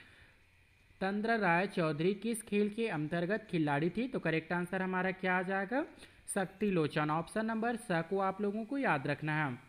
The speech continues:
अगला क्वेश्चन, कृष्ण साहू और धीरेंद्र साहू किस खेल के प्रसिद्ध अंतर्राष्ट्रीय खिलाड़ी हैं?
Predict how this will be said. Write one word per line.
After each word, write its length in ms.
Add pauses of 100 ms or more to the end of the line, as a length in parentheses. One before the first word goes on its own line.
(180)
अगला 260
क्वेश्चन, 480 (360)
कृष्ण 380
साहू 400
और 500 (320)
धीरेंद्र 640 (480)
साहू 300
किस 320
खेल 340
के 180
प्रसिद्ध 540
अंतर्राष्ट्रीय 920
खिलाड़ी 580
हैं? 320